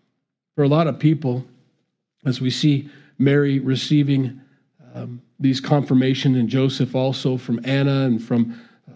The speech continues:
Simeon and from the, uh, shepherds and soon the kings and from angels, I mean, that's a pretty big one too.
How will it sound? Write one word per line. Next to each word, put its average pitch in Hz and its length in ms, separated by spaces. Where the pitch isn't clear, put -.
Simeon 139 640
and 113 140
from 113 200
the, 113 120
uh, 135 180
shepherds 143 640
and 120 100
soon 135 360
the 113 80
kings 143 560
and 113 180
from 139 180
angels, 147 540
I 123 60
mean, 127 140
that's 147 200
a 131 60
pretty 135 240
big 139 220
one 135 220
too. 139 400